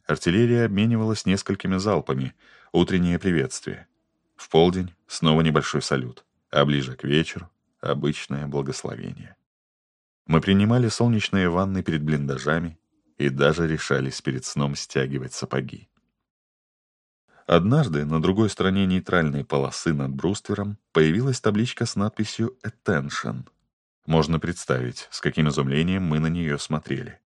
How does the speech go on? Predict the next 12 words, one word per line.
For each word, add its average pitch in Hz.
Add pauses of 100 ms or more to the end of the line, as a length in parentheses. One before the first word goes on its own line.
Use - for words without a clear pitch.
(380)
Потом 139
решили, 131
что -
они 107
хотели 123
нас 107
предупредить 98
о 101
каком-то 101
особенном 104
артиллерийском 90
огне, 107